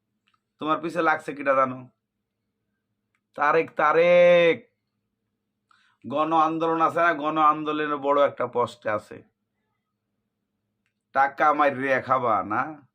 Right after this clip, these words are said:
এত সোজা না রে ভাই। এরা টাকা আইনা খায় আর তুমি এগো টাকা মাইরে দিবা?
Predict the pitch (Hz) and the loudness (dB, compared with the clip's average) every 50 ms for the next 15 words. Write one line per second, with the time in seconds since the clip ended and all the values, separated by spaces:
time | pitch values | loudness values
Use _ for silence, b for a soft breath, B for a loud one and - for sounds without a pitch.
0 | _ - 143 160 151 151 - 156 151 147 147 147 143 139 135 - - 135 131 120 | _ -8 -6 -6 -6 -6 -8 -8 -6 -6 -6 -6 -8 -8 -10 -12 -12 -12 -8 -4
1 | 120 120 113 110 110 107 107 104 107 113 113 113 110 110 110 110 b b b b | -2 -2 -2 -2 -4 -6 -6 -6 -4 -2 -2 -2 -4 -6 -8 -12 b b b b
2 | b b - 170 180 196 190 190 190 190 180 180 180 - 196 175 170 180 185 190 | b b -6 -4 0 0 0 2 2 2 2 2 2 2 2 2 2 2 0 -2
3 | 196 196 185 - - - 170 156 156 151 151 139 - - 175 180 185 190 196 190 | 0 0 -2 -2 0 -2 0 0 0 0 -2 -4 -4 -8 -8 -4 -4 -4 -2 0
4 | 220 220 214 208 196 202 202 196 196 190 190 190 175 170 165 170 170 156 131 110 | 0 0 0 0 2 2 2 2 0 0 0 -4 -4 -2 0 2 2 2 2 0
5 | 113 | -4